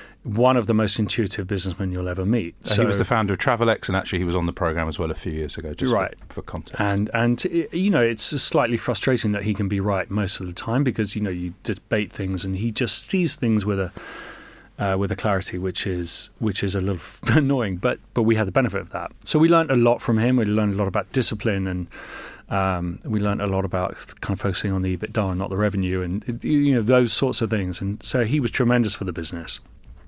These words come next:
Speaker 1: Um, but look, do, first of all, do I, do I pinch myself?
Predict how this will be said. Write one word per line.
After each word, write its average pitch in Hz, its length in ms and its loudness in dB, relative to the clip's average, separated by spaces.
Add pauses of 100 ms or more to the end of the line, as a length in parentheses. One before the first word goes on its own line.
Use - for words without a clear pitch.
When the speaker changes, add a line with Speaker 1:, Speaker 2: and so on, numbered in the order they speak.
(480)
Speaker 1:
Um, 104 520 4 (1200)
but 156 220 4
look, 170 160 2
do, 165 380 2
first 190 280 4
of 175 40 6
all, 143 60 6
do 135 200 6
I, 127 220 6
do 135 280 2
I 120 60 4
pinch 151 240 0
myself? 120 320 2